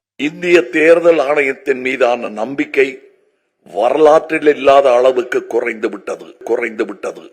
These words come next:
குறைந்து விட்டது. கர்நாடகா, மகாராஷ்டிராவில் வாக்கு திருட்டு சம்பவங்கள் தொடர்பாக எழுந்த நியாயமான சந்தேகங்கள்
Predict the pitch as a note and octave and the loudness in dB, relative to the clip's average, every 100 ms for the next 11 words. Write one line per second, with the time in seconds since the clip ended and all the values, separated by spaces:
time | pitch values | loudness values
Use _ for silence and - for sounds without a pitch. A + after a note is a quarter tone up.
0 | - A#2 A#2+ A2 A2 G2+ - E2 D#2+ - | -6 -4 -4 -6 -6 -8 -10 -12 -14 -20
1 | _ _ _ _ _ - B2 B2 B2 A#2 | _ _ _ _ _ -4 -2 -2 -2 0
2 | A#2 A2+ A2 B2 C3 B2+ - C3 A2 A2+ | 0 0 -2 0 2 0 -2 -4 -4 -6
3 | G2 - - - _ G#2+ C3 D#3+ D#3 - | -10 -16 -20 -20 _ 2 2 2 -4 0
4 | C3+ - C3+ - B2+ B2+ B2 A#2+ A#2 A2+ | 0 -2 -8 -2 -2 2 0 0 -6 -2
5 | C3+ B2 A#2+ A#2 A2 A#2 B2+ A#2+ A#2+ A2 | -2 0 0 0 0 0 0 -2 -6 -4
6 | A#2 C3+ D3+ D3+ C#3+ D3 B2 B2+ B2+ B2 | -4 0 2 2 0 -4 -4 -6 -4 -4
7 | G#2+ A2 G2+ G2 | -4 -8 -12 -14